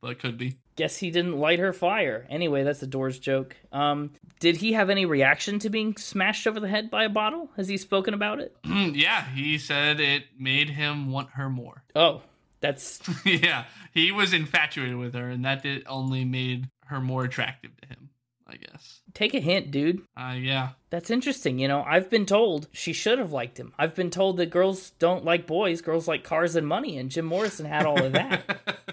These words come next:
Speaker 1: <laughs>
Speaker 2: Sorry, that's a good Charlotte dig. Anyway, um, so the fact is that she was given a coat for drinking a lot of whiskey.
Speaker 1: A lynx coat.
Speaker 2: Okay, I think that sounds true. I'm gonna lock in fact.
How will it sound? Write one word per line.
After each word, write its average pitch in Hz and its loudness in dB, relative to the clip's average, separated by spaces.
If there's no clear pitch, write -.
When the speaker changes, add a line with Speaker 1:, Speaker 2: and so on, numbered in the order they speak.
Speaker 1:
<laughs> - -20
Speaker 2:
Sorry, 175 2
that's 170 0
a - -6
good 160 -4
Charlotte 151 0
dig. 156 -4
Anyway, 151 4
um, 147 2
so 214 0
the 185 6
fact 226 8
is 190 6
that 143 -2
she 170 4
was 143 2
given 208 2
a 190 -2
coat 165 2
for 131 -4
drinking 165 -4
a 147 0
lot 151 2
of 147 -4
whiskey. 131 -6
Speaker 1:
A 123 -4
lynx 120 -4
coat. - -12
Speaker 2:
Okay, 165 0
I 190 2
think 202 -6
that 139 0
sounds 135 -4
true. 151 -6
I'm 143 -8
gonna 147 -2
lock 143 -2
in 131 -4
fact. - -10